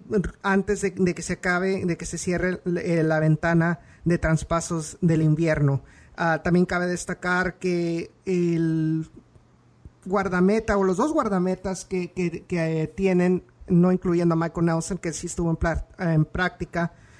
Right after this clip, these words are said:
pero Marco Ma-, Maric y Duncan, ah, Turnbull,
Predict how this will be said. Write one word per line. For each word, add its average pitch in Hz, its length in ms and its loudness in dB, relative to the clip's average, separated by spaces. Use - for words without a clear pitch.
pero 170 520 2
Marco 220 340 0
Ma-, 202 320 2
Maric 202 640 0
y 185 320 0
Duncan, 185 500 2
ah, 156 320 0
Turnbull, 185 520 0